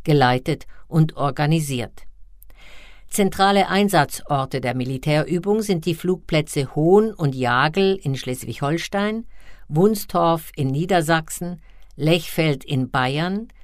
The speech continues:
Spangdalen in Rheinland-Pfalz,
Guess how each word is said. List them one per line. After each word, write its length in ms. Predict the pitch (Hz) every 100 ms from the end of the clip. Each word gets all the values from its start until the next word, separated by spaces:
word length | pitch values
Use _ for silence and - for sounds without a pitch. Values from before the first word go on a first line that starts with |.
| -
Spangdalen 840 | - - 131 131 131 131 165 180
in 220 | 156 143
Rheinland-Pfalz, 1000 | 147 131 120 117 120 - 151 170 190 -